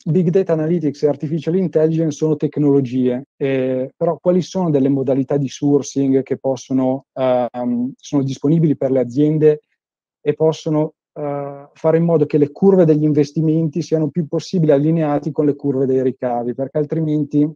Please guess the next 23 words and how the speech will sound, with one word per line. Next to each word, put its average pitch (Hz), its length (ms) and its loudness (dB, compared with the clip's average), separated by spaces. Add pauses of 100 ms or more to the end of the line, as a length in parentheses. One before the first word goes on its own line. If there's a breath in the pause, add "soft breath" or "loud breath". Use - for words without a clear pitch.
se - 140 -16
abbiamo 143 220 -2
troppi, 170 340 -2 (200)
troppi 160 280 -2
investimenti 156 580 0
all'inizio 147 640 0
e 143 120 0
i 143 40 4
ricavi 139 720 2
avvengono 127 680 -2
troppo 143 300 -2
avanti 135 320 0
nel 139 160 0
tempo, 123 520 -2 (520)
business 156 380 0
case 151 260 4
non 139 120 0
sono 147 200 0
molto 127 300 0
convenienti. 120 560 -8 (760)
Beh, 156 120 2
la 160 100 4
risposta 170 760 0